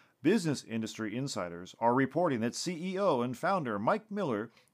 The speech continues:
is interested in using some of that money to enlarge his Mercury Media company. Currently, Mercury owns four newspapers and three radio stations, but insiders are saying Miller wants to expand into the world of television.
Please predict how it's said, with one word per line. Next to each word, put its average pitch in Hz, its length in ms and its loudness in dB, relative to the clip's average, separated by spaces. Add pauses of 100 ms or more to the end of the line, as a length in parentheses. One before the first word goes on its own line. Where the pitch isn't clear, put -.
is 139 220 0
interested 117 480 -6
in 113 100 -4
using 143 300 -2
some 175 200 -6
of 175 120 -4
that 170 180 0
money 110 260 -6
to 143 160 -6
enlarge 160 560 4
his 156 220 -6
Mercury 196 560 -2
Media 156 380 -4
company. - 480 -14 (680)
Currently, 110 480 0 (320)
Mercury 123 500 0
owns 147 340 0
four 233 280 4
newspapers 143 640 -4
and 131 260 -4
three 135 220 -4
radio 123 340 -2
stations, 90 580 -12 (360)
but 95 160 -8
insiders 123 720 -2 (120)
are 98 140 -4
saying 123 360 -4
Miller 135 280 0
wants 123 340 0
to 160 120 -6
expand 143 540 -6
into 95 160 -8
the 101 120 -2
world 120 320 0
of 110 80 -10
television. 113 640 -8